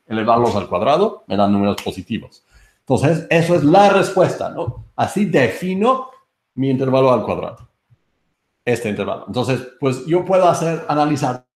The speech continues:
todos los casos para esta función sencilla y me da esta respuesta, ¿no? Si, dependiendo de los signos de A y B, los, los extremos del intervalo, me dice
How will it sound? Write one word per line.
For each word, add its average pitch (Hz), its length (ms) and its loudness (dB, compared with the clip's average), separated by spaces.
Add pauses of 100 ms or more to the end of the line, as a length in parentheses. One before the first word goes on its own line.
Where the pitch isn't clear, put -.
(120)
todos 196 280 2
los 175 160 -2
casos 196 560 -6
para 113 220 -2 (100)
esta 165 220 -4
función 147 420 -6
sencilla 127 500 -8 (320)
y 143 80 -4
me 131 140 2
da 135 220 4
esta 139 200 -2
respuesta, 104 500 -6
¿no? - 140 -20 (500)
Si, - 600 -4
dependiendo 156 640 -2
de 131 100 0
los 120 220 0
signos 180 480 -2
de 135 200 -2
A 143 160 2
y 143 120 2
B, 123 220 0
los, 127 220 -4
los 107 360 -6
extremos 139 420 -8
del 123 140 -2
intervalo, 123 680 -2 (180)
me 120 160 0
dice 185 640 -2